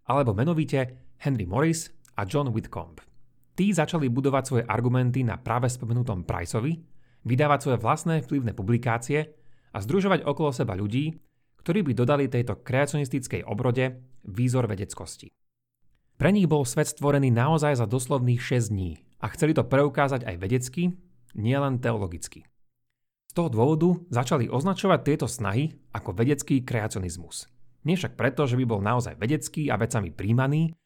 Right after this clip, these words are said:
ale preto, že na to do značnej miery využívali vedu. Alebo niekto by povedal, zneužívali. Nuž, a možno sa pýtate, na čo bol tomuto hnutiu dobrý hydraulický inžinier.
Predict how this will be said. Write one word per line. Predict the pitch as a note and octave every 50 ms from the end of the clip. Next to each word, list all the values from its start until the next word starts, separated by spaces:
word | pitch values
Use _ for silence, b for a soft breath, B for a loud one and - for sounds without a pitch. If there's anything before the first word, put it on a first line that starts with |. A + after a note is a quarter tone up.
| _ _ _ _ _
ale | - B2+ A2 G2+ -
preto, | - F#2+ F2+ F#2 - D#3 F3 G3 F#3 F3+ - _ _ - - - _ _
že | - G2+ G2+
na | A#2 F#3 G3
to | A3+ E3+
do | C3+
značnej | A#2 B2+ C3 D3+ - - F3+ D#3+
miery | C3 B2 B2+ B2 B2+ B2+ B2 G#2+
využívali | A2 A2+ B2+ B2+ A#2 A2 A#2+ A#2 A2+ A2 G#2+ A#2 A2
vedu. | G2 G2+ F2 F2 E2 - - _ - - - _ _ -
Alebo | G#2 F#2+ F2+ E2
niekto | D#2+ G2+ C3+ D#3
by | D#3 C#3+ C3 A#2+
povedal, | B2 B2 A#2 A#2 A2 G#2 G#2 F#2+ F2+ - _ _
zneužívali. | - G#2+ G#2 A#2+ B2+ C3 A#2+ G2+ F#2+ F#2 E2+ E2 D#2+ D#2+ - - _ _ _ _ _ _ _ _ _ _ _ - _
Nuž, | - D#3 G3 F3+ - - - -
a | - B2
možno | C3+ C#3 D#3
sa | C#3 A2 G#2
pýtate, | - - C3+ D3+ E3 E3+ E3 - - D3 C3 B2 B B B B B B B B B
na | - C3 F3+
čo | - A#3
bol | F3+ F#3 C#3
tomuto | A#2+ D3 D#3+ E3+ E3 - A#2 E2+
hnutiu | F2 F#2+ B2 E3+ D#3+ - D3+ D#3 D#3 D3+ B B B B B B
dobrý | - G#2 F2+ C#3 E3 D#3+ D#3 D3+ D3+ D3 C3
hydraulický | G#2+ A#2+ B2+ A#2+ B2 A#2+ A#2+ A#2+ A#2+ A#2 - - - A2+ B2+ A#2+
inžinier. | G#2 G2+ F#2+ F#2 E2+ E2+ E2 D#2 -